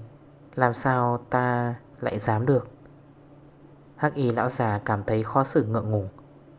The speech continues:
Là người đều thích nghe tán dương, đều không phải là ngoại lệ. Hắc Y lão già một tiếng "Đa tạ cô nương", khiến cho Dương Nhất có nhiều cảm khái. Liền đem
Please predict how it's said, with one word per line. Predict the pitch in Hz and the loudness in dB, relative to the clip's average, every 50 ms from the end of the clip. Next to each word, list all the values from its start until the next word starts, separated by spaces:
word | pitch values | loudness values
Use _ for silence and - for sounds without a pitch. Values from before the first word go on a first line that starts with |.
| - - - - - - - - - - - - - - - - | -20 -20 -20 -20 -20 -20 -20 -20 -20 -20 -20 -20 -20 -20 -8 0
Là | - 135 123 | 2 4 4
người | 120 117 117 117 117 113 113 | 4 2 2 2 4 4 4
đều | 110 120 113 | 4 4 4
thích | 110 - 160 160 | 4 2 0 0
nghe | 151 131 | 0 -2
tán | 127 - 117 113 | -2 -2 -4 -4
dương, | 117 120 123 117 113 113 110 - - - - - - - - - - - - - - - - - | -2 -2 0 0 0 -2 -6 -12 -16 -20 -20 -20 -20 -20 -20 -20 -20 -20 -20 -20 -20 -20 -16 -4
đều | - 120 120 117 113 | 0 4 4 4 4
không | 113 - 156 | 4 2 0
phải | - - 131 107 | 2 2 2 2
là | 104 104 | 0 0
ngoại | 101 104 107 101 | -2 -2 -2 -2
lệ. | 101 104 101 98 - - - - - - - - - - - - - - - - - - | -2 -4 -4 -4 -8 -14 -20 -20 -20 -20 -20 -20 -20 -20 -20 -20 -20 -20 -20 -20 -20 -8
Hắc | - - 147 - | -4 -4 -2 0
Y | - 135 123 | 0 -2 0
lão | 117 117 104 123 | 0 0 -2 0
già | - - 120 107 104 101 | 0 0 2 2 2 0
một | 104 110 107 107 - | 0 0 0 0 0
tiếng | 117 110 110 123 | 0 0 2 2
"Đa | 139 135 | 2 0
tạ | 127 - 123 113 - - - | 0 0 -2 -2 -2 -4 -2
cô | - 123 117 | 0 0 2
nương", | 117 120 117 117 110 110 - - - - - - - - - - - - | 2 2 0 0 -2 -4 -8 -14 -20 -20 -20 -20 -20 -20 -20 -20 -8 -2
khiến | - 127 123 127 | 0 2 2 2
cho | - 151 135 127 | 2 2 2 2
Dương | - 131 123 127 | 2 0 0 0
Nhất | 151 160 - - - | -2 -4 -6 -4 -2
có | - 151 | 0 2
nhiều | 151 147 143 120 | 2 2 2 0
cảm | 107 - 110 101 | 0 0 -4 -4
khái. | - - - 104 95 98 113 151 - - - - - - - - - - - - - - - - - - - - - - - - | -4 -6 -6 -4 -4 -6 -8 -10 -12 -16 -20 -20 -20 -20 -20 -20 -20 -20 -20 -20 -20 -20 -20 -20 -20 -20 -20 -20 -20 -20 -8 0
Liền | 135 131 120 113 110 | 2 4 4 4 2
đem | 107 127 127 123 120 120 120 | 2 2 2 2 0 -2 -6